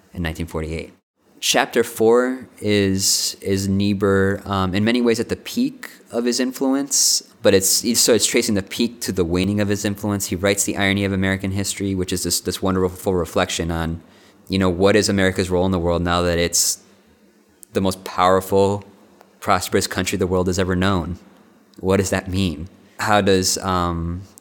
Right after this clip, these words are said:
does Christian faith inform our attempts to, to, to come to grips with that?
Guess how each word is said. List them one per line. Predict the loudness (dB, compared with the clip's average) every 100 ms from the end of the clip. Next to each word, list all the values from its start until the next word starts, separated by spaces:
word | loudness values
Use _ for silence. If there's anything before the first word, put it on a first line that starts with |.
| -6
does | -4
Christian | -2 -4 -2 -2
faith | 0 -2 0
inform | -2 0 0 2 2 0
our | -2 -4
attempts | -4 -8 -6 -4
to, | -4 -4 -8 -14 _ _ _ -6
to, | -6
to | -4 -6
come | -4 -2
to | -2
grips | -2 -2 -4
with | -6
that? | -6 -6 -8